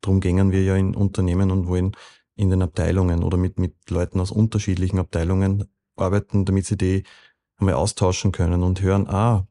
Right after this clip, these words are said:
bei dir ist das also möglich, dass du um zwei Nachmittag nach Hause gehst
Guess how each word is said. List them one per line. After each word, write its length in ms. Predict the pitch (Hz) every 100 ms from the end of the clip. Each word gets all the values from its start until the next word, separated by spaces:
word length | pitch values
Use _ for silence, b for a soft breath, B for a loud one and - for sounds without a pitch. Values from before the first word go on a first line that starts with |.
| _
bei 100 | -
dir 160 | 90 104
ist 140 | 110
das 80 | 95
also 180 | 92 90
möglich, 360 | 90 120 104
dass 180 | - 87
du 140 | -
um 160 | 90 92
zwei 180 | - 82
Nachmittag 560 | 87 92 82 87 - -
nach 140 | - 95
Hause 240 | 87 95
gehst 260 | 95 104